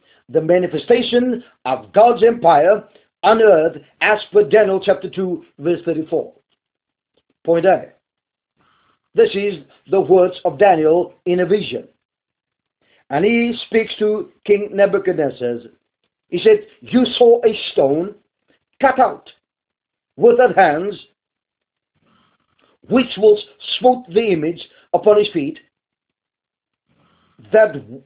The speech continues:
were of iron and clay, and break them into pieces."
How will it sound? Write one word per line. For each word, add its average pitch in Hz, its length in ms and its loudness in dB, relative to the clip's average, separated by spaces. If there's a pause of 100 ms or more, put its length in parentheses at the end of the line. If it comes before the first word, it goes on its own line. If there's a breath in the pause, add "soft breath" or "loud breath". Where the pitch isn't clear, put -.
(180)
were 170 560 4
of 131 260 -6
iron 202 320 -2
and 180 220 -8
clay, - 300 -10 (1200)
and 190 320 -4
break 196 280 0
them 196 420 0 (260 soft breath)
into 196 340 -2
pieces." 156 460 -8